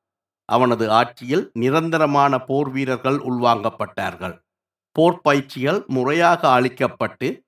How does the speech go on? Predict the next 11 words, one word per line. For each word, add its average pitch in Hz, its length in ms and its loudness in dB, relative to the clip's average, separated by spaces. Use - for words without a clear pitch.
திறமை 190 460 4
மிக்க 165 640 -6
படைப்பிரிவுகள் 139 840 -4
உருவாக்கப்பட்டன. 107 1080 -4
மாபெரும் 151 460 2
சேனைகளாக 143 680 -2
சோழர் 156 580 -4
காலாட்படை 151 720 -2
கம்பீரம் 139 540 -4
பெறத் 113 260 -4
தொடங்கியது. 95 760 -10